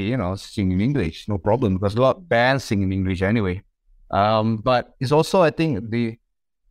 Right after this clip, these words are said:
the, what do you call this? Um, if you wanna reach a further audience, and this is the power of, I think, with, with, with, with social media and internet. Like, why do I wanna just, you know, look at myself this, uh, local, yeah, the local live scene is fine, but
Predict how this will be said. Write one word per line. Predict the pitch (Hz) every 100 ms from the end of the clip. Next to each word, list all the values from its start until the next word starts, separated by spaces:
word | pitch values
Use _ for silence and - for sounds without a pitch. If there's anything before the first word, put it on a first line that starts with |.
| 110
the, | 107 113 110
what | 117
do | 113
you |
call | 113 117
this? | 120 117 - - _ -
Um, | 104 107 104 104 101 _ _ _ _ _ _ _ _ _ _ _ _ _
if | 123
you | 151
wanna | 160 190 156
reach | 143 165 -
a |
further | 113 143 131
audience, | 120 120 120 92 _ -
and | 113 131
this | 160
is | 127
the | 120
power | 135 120 120
of, | 113 104
I | 104
think, | 113 107 -
with, | 98 98
with, | 98 95 -
with, | 95 87
with | 90
social | - - 101 107
media | 104 98 92
and |
internet. | 104 113 110 85 87
Like, | 85
why | 92 110 110
do | 101
I | 101
wanna | 98 101 90
just, | 95 - - _ _ _ _ _ _ _ -
you | 95
know, | 95
look | 92 98 101
at | 95
myself | 95 - 98
this, | 104 113 - -
uh, | 73 85
local, | 92 104 - 101 98 78 -
yeah, | 123 113
the | 113
local | 110 110 131 113
live | 107 127 143
scene | 110
is | 87
fine, | - 127 104
but | 95 101